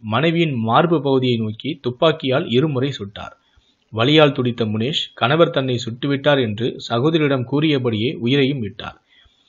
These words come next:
சம்பவம் குறித்து தகவல் அறிந்த போலீசார் முனேஷ் வீட்டுக்கு வந்து சடலத்தையும் கைப்பற்றினர். பின்னர் பிரேத பரிசோதனை செய்யப்பட்ட உடல் உறவினரிடம் ஒப்படைக்கப்பட்டது. இது குறித்து போலீசார் கூறுகையில்,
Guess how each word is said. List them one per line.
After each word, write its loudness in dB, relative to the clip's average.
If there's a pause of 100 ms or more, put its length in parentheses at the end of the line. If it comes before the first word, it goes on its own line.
(140)
சம்பவம் 4
குறித்து 0
தகவல் 2
அறிந்த 0
போலீசார் 0 (120)
முனேஷ் 0
வீட்டுக்கு -2
வந்து -4
சடலத்தையும் 0
கைப்பற்றினர். -6 (400)
பின்னர் 2
பிரேத 6
பரிசோதனை 0
செய்யப்பட்ட -2
உடல் 0
உறவினரிடம் 0
ஒப்படைக்கப்பட்டது. -4 (520)
இது 2
குறித்து 4
போலீசார் 2
கூறுகையில், 0